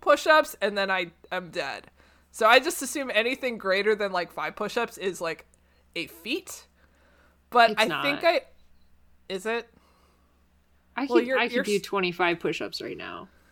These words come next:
Speaker 1: you're strong and buff and wonderful and amazing.
Speaker 2: <laughs>
Speaker 1: But, like, <laughs> I was trying to figure out, like, okay, if, like,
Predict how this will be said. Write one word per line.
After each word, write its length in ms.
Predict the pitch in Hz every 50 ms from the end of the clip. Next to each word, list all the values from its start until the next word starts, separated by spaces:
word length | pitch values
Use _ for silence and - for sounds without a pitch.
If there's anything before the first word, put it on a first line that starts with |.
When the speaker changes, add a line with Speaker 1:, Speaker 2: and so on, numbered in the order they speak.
| _ _ _ _ _ -
Speaker 1:
you're 300 | 269 262 349 427 427 392 -
strong 400 | - - - 392 381 403 392 392
and 100 | 359 269
buff 240 | 208 262 277 277 -
and 140 | 302 277 240
wonderful 400 | 233 233 233 233 226 - 247 240
and 80 | 220
amazing. 640 | 208 196 196 190 180 170 - 165 139 123 113 143 190 -
Speaker 2:
<laughs> 40 | - - 175 - - - - - - - - - - _ - _ _ - - - _ _ - - - - _ - - - - _ _ - - _ _ _ _ _ - - - - -
Speaker 1:
But, 180 | - 330 294 302
like, 420 | 311 294 277 262 - - - - 254 - - - - - -
<laughs> 1200 | - - - - - - 302 302 - - - _ _ _ _ _ - 370 440 440 440 - 320 - -
I 120 | - 285
was 160 | 302 359 - -
trying 260 | - 392 381 403 392
to 80 | 427
figure 380 | - - 311 294 285 277 277 269
out, 260 | 269 254 247 208 185
like, 380 | 226 214 214 208 196 - - _ _ _ _ _ _ _ _ _ _ _ _ _ _ _ _ _ _ _ _ _ _ _ -
okay, 640 | 247 254 247 254 269 247 226 202 190 175 170 220
if, 220 | 233 220 226 - -
like, 440 | 254 240 220 220 208 - - -